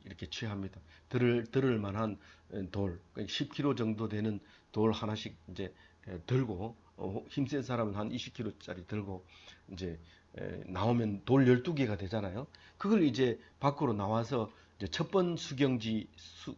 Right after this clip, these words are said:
어, 길갈에다가 거기서 이제 자, 오자마자 자게 되는데, 강 건너자마자 자게 되는데, 거기에다가 이제 열두, 어, 돌을 세워가지고 놔두는데,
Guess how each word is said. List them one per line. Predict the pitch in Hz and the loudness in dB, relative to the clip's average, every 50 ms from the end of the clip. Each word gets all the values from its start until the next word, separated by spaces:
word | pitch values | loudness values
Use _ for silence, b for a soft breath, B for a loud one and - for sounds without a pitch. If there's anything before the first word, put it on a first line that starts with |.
| - | -12
어, | - 98 101 101 98 95 - B B B - | -8 -6 -4 -4 -4 -6 -8 B B B -8
길갈에다가 | - 135 135 135 143 139 127 123 104 107 98 87 104 101 95 b b b b b - - 98 - | -2 0 0 2 2 2 2 2 0 -4 -4 -6 -6 -8 -8 b b b b b -18 -16 -12 -2
거기서 | - 139 131 117 123 107 | 0 0 0 2 0 -2
이제 | 95 90 98 90 - | -2 -2 -4 -6 -6
자, | - 95 85 - - - _ b b b b b - - - - - - - | -6 -8 -8 -8 -10 -16 _ b b b b b -20 -20 -20 -20 -20 -18 -8
오자마자 | - 139 120 120 104 107 113 110 110 98 | -4 -2 0 0 2 2 0 0 -2 -4
자게 | - 117 123 120 120 | -2 -2 -2 -2 -2
되는데, | 98 98 95 98 110 113 107 82 90 113 b b b b b - | -4 -4 -4 -4 -4 -4 -6 -6 -8 -10 b b b b b -10
강 | - - 107 101 | -6 -4 -2 0
건너자마자 | 117 123 123 120 104 117 101 101 107 107 104 101 | 2 2 2 2 2 0 -2 -2 -4 -4 -4 -6
자게 | - 113 107 104 104 | -4 -4 -4 -4 -4
되는데, | 95 92 95 101 107 110 98 b b b b b | -6 -6 -8 -6 -6 -8 -10 b b b b b
거기에다가 | - 175 170 151 151 127 113 120 110 117 110 | -2 -2 2 2 2 2 2 0 0 0 -2
이제 | 107 - - - - - - 95 90 | -2 -4 -10 -16 -20 -14 -8 -4 0
열두, | 101 110 113 110 113 131 123 120 120 113 B B B B B - - | 2 2 2 2 0 0 0 2 0 0 B B B B B -12 -8
어, | 98 98 98 | -6 -6 -4
돌을 | - 104 107 107 104 | -2 -2 -2 -2 -2
세워가지고 | - - - 117 110 104 92 95 92 98 104 101 98 85 b b b b - | -2 -2 -2 0 0 0 -2 -4 -6 -6 -8 -8 -10 -10 b b b b -6
놔두는데, | 101 95 95 95 98 92 85 95 90 | -4 -4 -4 -4 -6 -8 -8 -8 -12